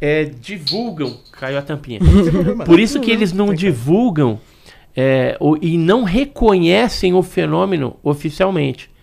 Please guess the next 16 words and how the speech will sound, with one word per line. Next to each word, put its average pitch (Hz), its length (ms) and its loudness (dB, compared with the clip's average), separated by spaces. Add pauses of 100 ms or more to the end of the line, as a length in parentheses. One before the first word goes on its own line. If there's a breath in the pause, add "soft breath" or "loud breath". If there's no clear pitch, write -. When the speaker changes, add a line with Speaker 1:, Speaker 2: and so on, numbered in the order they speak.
(380 soft breath)
Speaker 1:
Porque 147 220 2
eles 180 180 0
estão 202 240 -2
interessados 180 1160 0
na 165 500 -2
tecnologia. 185 880 -2
Quem 175 180 -4
que 175 120 -10
vai 165 120 -6
chegar 147 300 -8
primeiro, 139 600 -4 (340 soft breath)
na 135 160 -6
frente. 147 600 -8
Porque - 300 0 (240 loud breath)
quem 254 180 0
tiver 127 680 -2